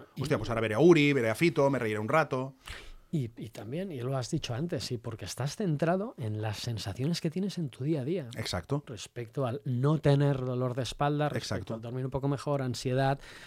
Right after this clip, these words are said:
Speaker 1: mm, afrontar proyectos, problemas, porque
Speaker 2: Sí,
Speaker 1: al
Speaker 2: pero
Speaker 1: final
Speaker 2: todo
Speaker 1: también
Speaker 2: eso son
Speaker 1: eres
Speaker 2: las,
Speaker 1: empresario.
Speaker 2: pero todo eso son las consecuencias, pero si el proceso no fuera divertido sería mucho más complicado.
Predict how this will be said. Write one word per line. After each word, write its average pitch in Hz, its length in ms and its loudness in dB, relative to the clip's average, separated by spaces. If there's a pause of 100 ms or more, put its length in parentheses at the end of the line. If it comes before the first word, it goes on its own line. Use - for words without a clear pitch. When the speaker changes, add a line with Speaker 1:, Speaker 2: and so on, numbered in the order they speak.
(240)
Speaker 1:
mm, 139 240 0
afrontar 127 600 0
proyectos, 135 520 2
problemas, 139 800 4
porque - 140 -2
Speaker 2:
Sí, 196 60 8
Speaker 1:
al 156 40 4
Speaker 2:
pero 151 120 8
Speaker 1:
final 131 40 4
Speaker 2:
todo 180 120 8
Speaker 1:
también 196 120 6
Speaker 2:
eso 131 80 4
son 139 120 4
Speaker 1:
eres 175 80 4
Speaker 2:
las, 151 140 8
Speaker 1:
empresario. 139 540 4
Speaker 2:
pero 135 140 2
todo 160 180 4
eso 170 140 0
son 160 160 2
las 156 120 0
consecuencias, 185 840 0
pero 127 240 0
si 131 220 0
el 123 100 2
proceso 135 440 -2
no 156 100 0
fuera 143 160 2
divertido 143 420 2
sería 123 240 0
mucho 127 300 0
más 110 120 -4
complicado. 95 520 -6